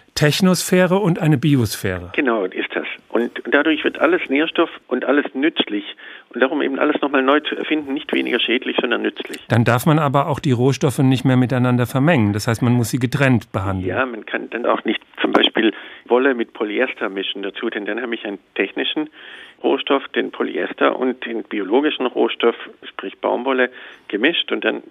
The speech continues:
Speaker 2: habe ich natürlich im Prinzip etwas, was ich weder in die Biosphäre noch in die Technosphäre einsetzen kann.
Speaker 1: Sie sagen also, denkt in Rohstoffen, denkt in geschlossenen Stoffkreisläufen, denkt das Technische und das Biologische getrennt,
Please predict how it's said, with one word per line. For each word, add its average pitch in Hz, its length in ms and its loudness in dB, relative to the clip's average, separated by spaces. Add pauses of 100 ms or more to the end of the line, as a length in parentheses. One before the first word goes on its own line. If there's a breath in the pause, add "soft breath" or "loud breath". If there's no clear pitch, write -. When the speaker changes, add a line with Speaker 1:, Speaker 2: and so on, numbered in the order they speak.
(100)
Speaker 2:
habe 117 160 -6
ich 113 80 -8
natürlich 123 440 -6
im - 100 -12
Prinzip - 400 -6
etwas, - 340 -6
was - 160 -4
ich - 160 -10
weder 139 340 0 (300 loud breath)
in - 60 -6
die 117 80 2
Biosphäre 127 520 2
noch 131 120 -2
in 135 80 -2
die 110 80 -4
Technosphäre 101 580 -8
einsetzen - 460 -14
kann. - 160 -16 (400 loud breath)
Speaker 1:
Sie 135 120 2
sagen 139 300 2
also, 151 220 4
denkt 147 440 2
in 135 120 4
Rohstoffen, 156 600 2
denkt 147 260 0
in 139 120 2
geschlossenen 127 560 0
Stoffkreisläufen, 156 1080 0
denkt 135 360 -2
das 117 180 -2
Technische 147 520 0
und 123 160 -2
das 123 160 -2
Biologische 127 640 2
getrennt, 123 560 -2